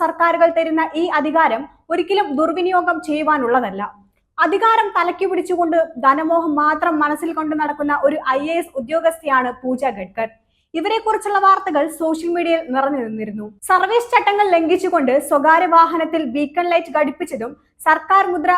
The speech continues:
പതിപ്പിച്ചതും കളക്ടറുടെ ഓഫീസിൽ അതിക്രമിച്ചു കടന്നതും ഉൾപ്പെടെയുള്ള കുറ്റങ്ങൾക്ക് നേരത്തെ ഇവരെ സ്ഥലം മാറ്റിയിരുന്നു. വാഷിമിലേക്കാണ് ഇവരെ സ്ഥലം മാറ്റിയത്. ഇതുകൂടാതെ മഹാരാഷ്ട്ര കേഡറിലെ രണ്ടായിരത്തി ഇരുപത്തിരണ്ട് ബാച്ച്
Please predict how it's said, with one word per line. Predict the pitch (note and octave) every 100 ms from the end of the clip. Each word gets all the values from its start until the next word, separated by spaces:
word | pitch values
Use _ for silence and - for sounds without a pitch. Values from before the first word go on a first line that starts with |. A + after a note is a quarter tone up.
| F4+
പതിപ്പിച്ചതും | D4+ C#4 D#4 F4+ E4 B3 D4+ -
കളക്ടറുടെ | D#4 E4 E4 F#4 F#4+ E4
ഓഫീസിൽ | E4 E4+ E4+ F4 -
അതിക്രമിച്ചു | C4+ D4 F4+ F4+ F4 F4+
കടന്നതും | E4 D#4+ D#4 D4+
ഉൾപ്പെടെയുള്ള | D4+ D#4 E4+ E4+ D#4+ D#4
കുറ്റങ്ങൾക്ക് | D#4 D#4+ E4+ D#4+ C#4 C#4+ B3+
നേരത്തെ | C#4 D4+ D#4 E4
ഇവരെ | D4 C#4+ C#4+
സ്ഥലം | C4 B3+ B3+
മാറ്റിയിരുന്നു. | G3+ A3 G#3+ G#3+ G#3 _ _ _ C4
വാഷിമിലേക്കാണ് | D#4+ E4+ G#4+ G#4 G#4 G4+ F#4+ F4+ F4
ഇവരെ | D4 D4 D4
സ്ഥലം | C#4 C#4+ C4
മാറ്റിയത്. | G#3 A3+ G#3 G#3 - -
ഇതുകൂടാതെ | F4 G4 G#4 G#4+ G#4 G4+ E4
മഹാരാഷ്ട്ര | E4+ F#4+ G4 F#4+ F#4+ F#4 F#4
കേഡറിലെ | E4 E4+ D#4+ C4+ D4 C#4+
രണ്ടായിരത്തി | D4+ E4 F4 F4 D#4+
ഇരുപത്തിരണ്ട് | E4 E4+ F4 E4+ E4+ C#4
ബാച്ച് | D#4 D#4